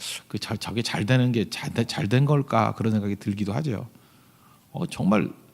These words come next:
남 교만하다고 그렇게 외치던 사람이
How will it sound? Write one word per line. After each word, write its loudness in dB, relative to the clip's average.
남 10
교만하다고 10
그렇게 4
외치던 4
사람이 2